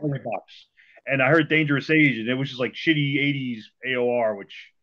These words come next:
but, like, which I'm okay if it's, you know, like, old, like, Asia, I like, you know, stuff like that. But this was not that. This was,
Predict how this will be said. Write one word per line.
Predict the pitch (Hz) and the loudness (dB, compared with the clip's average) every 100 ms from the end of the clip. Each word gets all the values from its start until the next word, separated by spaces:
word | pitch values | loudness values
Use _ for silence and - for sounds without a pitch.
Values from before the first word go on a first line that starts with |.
| _ _ _ | _ _ _
but, | 127 | -4
like, | 120 107 _ | -2 -4 _
which | 165 208 | -2 2
I'm | 208 | 4
okay | 208 208 214 | 4 4 2
if | 202 | 2
it's, | 143 - - | 0 -4 -8
you | 156 | -6
know, | 101 | -4
like, | 101 101 _ 131 | -6 -8 _ -8
old, | 120 - | -8 -8
like, | 98 - | -14 -2
Asia, | 123 104 92 87 | -2 -2 -4 -10
I | |
like, | 90 87 - 104 | -12 -14 -16 -14
you | |
know, | 92 | -12
stuff | 87 139 127 | -4 -2 0
like | 107 - | -2 -2
that. | 107 92 _ _ _ | -4 -4 _ _ _
But | - | -2
this | 180 143 | -2 0
was | 113 | -2
not | 131 139 117 | 0 0 0
that. | 104 87 | 0 -2
This | 131 | -8
was, | 117 | -8